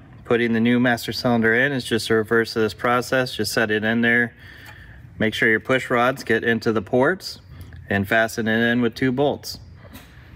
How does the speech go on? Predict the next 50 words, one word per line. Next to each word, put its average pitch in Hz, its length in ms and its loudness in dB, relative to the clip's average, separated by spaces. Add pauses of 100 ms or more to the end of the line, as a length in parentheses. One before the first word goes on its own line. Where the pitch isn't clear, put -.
(160)
I 110 40 2
have 110 120 -2
the 113 80 -2
new 120 120 2
master 120 380 -2
cylinder 131 400 0
in. 147 220 0
Now 117 180 0
I 117 80 2
can - 160 -14
put 120 140 -4
the 107 80 -6
pedal 127 320 0
assembly 131 420 -2
back 110 300 -2
into 110 160 0
the 98 80 -6
car. 98 360 -4 (600)
I 123 80 -2
have 123 140 0
the 120 40 -4
master 117 380 -2
cylinder 139 480 0
mounted 117 320 2
back 107 240 0
in 98 140 -4
place, 131 440 0
and 104 80 -2
I 95 120 0
have 98 360 -2
the 92 300 -2 (380)
brake 127 260 0
lines 120 380 0
hooked 117 240 -2
up. - 280 0 (320)
Before 127 280 0
I 147 60 0
put 156 200 0
any 147 160 -2
fluid 156 340 0
in 160 140 0
it, 170 240 0
I 120 100 0
want 120 220 0
to 127 80 -4
replace 123 420 0
all 123 300 2
of 113 100 -4
the 104 160 -4
hoses. 156 640 -2